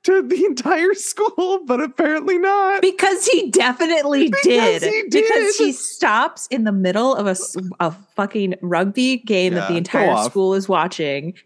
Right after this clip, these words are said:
Speaker 2: and then walks off the field, hands the ball to the coach, grabs Charlie's hand, and then walks into the school with him. And I
Speaker 1: Yes.
Speaker 2: mean, they didn't see what the conversation it's, that they have in the school, but, like,
Speaker 1: That's not something
Speaker 2: they,
Speaker 1: you do to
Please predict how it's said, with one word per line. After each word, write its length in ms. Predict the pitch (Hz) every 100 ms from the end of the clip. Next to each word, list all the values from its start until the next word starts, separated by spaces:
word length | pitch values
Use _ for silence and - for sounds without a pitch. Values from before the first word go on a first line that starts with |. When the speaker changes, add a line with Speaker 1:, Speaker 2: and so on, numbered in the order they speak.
| _ -
Speaker 2:
and 240 | 180 190 185
then 320 | 185 180 - _ _
walks 480 | 185 180 196 277 - -
off 260 | 208 254
the 80 | 262
field, 400 | - 226 196 185
hands 380 | 208 185 202 -
the 80 | 208
ball 200 | 196 196
to 100 | 190
the 100 | 175
coach, 400 | - 170 170 - - - -
grabs 600 | 185 185 214 285 294 247
Charlie's 540 | - 254 233 226 220
hand, 420 | 226 196 190 185
and 240 | - 185 185
then 200 | 180 170
walks 340 | 175 208 -
into 180 | 247 220
the 80 | 175
school 320 | 180 - 208
with 160 | 208 190
him. 280 | 175 143 151 - -
And 240 | 196 208
I 40 | 208
Speaker 1:
Yes. 60 |
Speaker 2:
mean, 140 | 208 202
they 100 | 220
didn't 220 | 277 247
see 200 | - 247
what 120 | 220
the 80 | 196
conversation 680 | 190 190 175 180 202 196 180
it's, 460 | - 180 - - - _ -
that 220 | 165 -
they 80 | 170
have 200 | 170 170
in 80 |
the 80 | 165
school, 280 | 175 - 196
but, 180 | 190 -
like, 400 | 185 175 - _ _ _ _ _ _ _ _ _ _ _ _ -
Speaker 1:
That's 220 | 466 480
not 180 | 523 480
something 360 | 440 339 320
Speaker 2:
they, 180 | 302 269
Speaker 1:
you 140 | 262
do 40 |
to 60 | 233